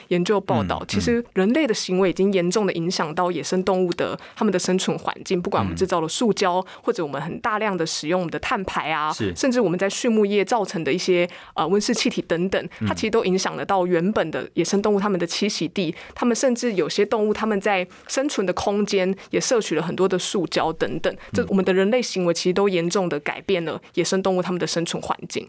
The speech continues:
Speaker 2: 对，今天议婷特别在我们的节目当中哈，就是要告诉大家，我们一起来参与一个世界无肉日这样的一个活动哈。因为我先问一下大家一个问题啊，那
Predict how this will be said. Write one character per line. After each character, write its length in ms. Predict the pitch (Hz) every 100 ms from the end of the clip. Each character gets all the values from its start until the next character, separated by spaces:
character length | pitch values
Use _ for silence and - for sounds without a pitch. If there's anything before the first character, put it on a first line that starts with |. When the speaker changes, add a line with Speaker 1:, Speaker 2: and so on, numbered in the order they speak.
| _
Speaker 2:
对， 180 | 123 110
今 120 | 151
天 120 | 180
议 80 | 196
婷 220 | - 117
特 160 | 113 151
别 180 | 110 107
在 160 | 127
我 60 | 107
们 80 | 101
的 80 |
节 140 | 98 104
目 80 | 104
当 180 | 101
中 180 | 101 95
哈， 160 | 92 80
就 120 | 113
是 100 | 107
要 120 | 110
告 160 | 110 113
诉 120 | 107
大 140 | 101 95
家， 240 | 92 87 -
我 100 | 98
们 80 | 139
一 60 |
起 180 | 127 90
来 120 | 82
参 280 | - - 117
与 120 | 117
一 80 | 95
个 160 | 98 87
世 240 | - 120
界 180 | 120 104
无 180 | 90 104
肉 200 | 117 107
日 180 | 98
这 140 | 80 104
样 100 | 90
的 80 | 90
一 60 |
个 200 | 82 90
活 220 | 82 82
动 220 | - 85 78
哈。 120 | 76 - - -
因 100 | 156
为 160 | 156 120
我 140 | 98
先 180 | 98 131
问 100 | 131
一 40 | 107
下 160 | 110
大 120 | 107
家 140 | 104 101
一 40 |
个 100 | 98
问 200 | 120 -
题 160 | - 90
啊， 120 | 73
那 140 | 110